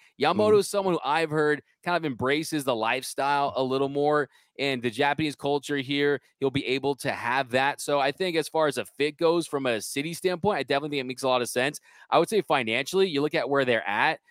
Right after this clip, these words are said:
Speaker 1: they're still not at that first tier, right? The first part of the threshold, but I guarantee you that Ohtani didn't sign with a team that's worried about that, right? If
Speaker 2: Yeah.
Speaker 1: they think they can get someone that is an impact starting pitcher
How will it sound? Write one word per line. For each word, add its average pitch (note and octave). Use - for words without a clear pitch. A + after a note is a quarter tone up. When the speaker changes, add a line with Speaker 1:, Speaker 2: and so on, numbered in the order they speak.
Speaker 1:
they're C#3
still E3+
not D#3
at C3+
that A#2+
first C3+
tier, C3+
right? C#3
The C3+
first C3
part C3+
of A#2+
the A2
threshold, C3+
but C#3+
I D3
guarantee E3
you E3+
that C#3+
Ohtani D3+
didn't D3
sign C#3+
with C3+
a B2
team D#3
that's C3
worried C3+
about F#2+
that, E2+
right? A2+
If C#3+
Speaker 2:
Yeah. -
Speaker 1:
they E3+
think G#3+
they F3+
can D#3
get C3+
someone A2+
that B2+
is C#3
an C3+
impact D#3
starting C#3+
pitcher C#3+